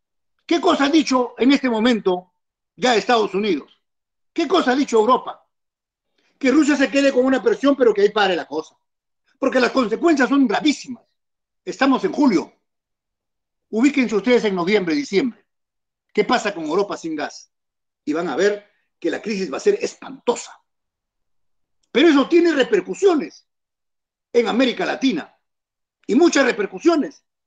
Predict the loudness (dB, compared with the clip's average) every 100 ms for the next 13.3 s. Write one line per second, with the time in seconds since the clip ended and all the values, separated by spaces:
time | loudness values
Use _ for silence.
0 | _ _ _ _ _ -2 0 2 2 0
1 | -16 _ _ _ _ _ _ _ _ _
2 | _ _ -4 0 0 0 -6 -16 _ _
3 | _ 0 2 -2 -6 -10 -8 -8 -10 -16
4 | _ _ _ _ _ 0 0 0 -10 _
5 | _ _ _ _ _ _ _ _ _ _
6 | _ _ _ _ _ _ _ _ _ -2
7 | 2 4 4 4 2 4 4 2 -2 -14
8 | -18 _ _ _ _ _ _ _ _ _
9 | -6 0 2 2 2 0 0 2 4 4
10 | 2 2 2 0 0 -4 0 2 2 0
11 | -6 _ _ _ _ _ _ _ _ _
12 | _ 0 0 2 0 2 4 6 6 4
13 | 0 -8